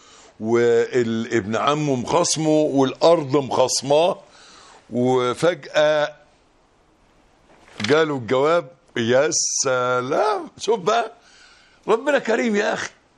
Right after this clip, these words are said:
يقطع من هنا ويوصل من هنا. أروح،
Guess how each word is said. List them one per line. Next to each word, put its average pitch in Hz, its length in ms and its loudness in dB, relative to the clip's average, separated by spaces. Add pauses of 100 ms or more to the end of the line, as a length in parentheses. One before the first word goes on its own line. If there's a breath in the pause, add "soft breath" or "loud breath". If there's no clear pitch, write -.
(360)
يقطع 220 480 2
من 196 160 0
هنا 240 180 2
ويوصل 226 580 0
من 196 180 -6
هنا. 214 180 -2 (1900 loud breath)
أروح، 285 680 2